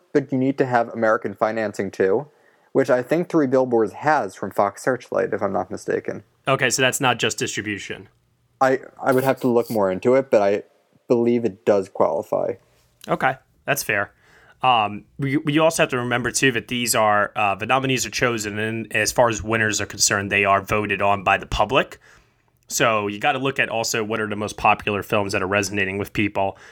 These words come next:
Speaker 2: You know, obviously, we're not gonna see something like a Dunkirk pop up here,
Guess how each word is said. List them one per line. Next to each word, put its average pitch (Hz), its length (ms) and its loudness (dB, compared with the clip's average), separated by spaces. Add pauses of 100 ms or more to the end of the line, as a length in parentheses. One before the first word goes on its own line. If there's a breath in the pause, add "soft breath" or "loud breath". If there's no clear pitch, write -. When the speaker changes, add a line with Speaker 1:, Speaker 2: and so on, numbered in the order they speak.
(180 loud breath)
Speaker 2:
You 120 80 -4
know, 107 100 2
obviously, 110 460 2
we're 110 140 -2
not 104 180 2
gonna 110 140 -6
see - 160 -6
something 104 300 -4
like 98 100 -6
a 101 60 -12
Dunkirk 107 560 -2
pop 110 260 0
up 104 160 -2
here, 107 380 0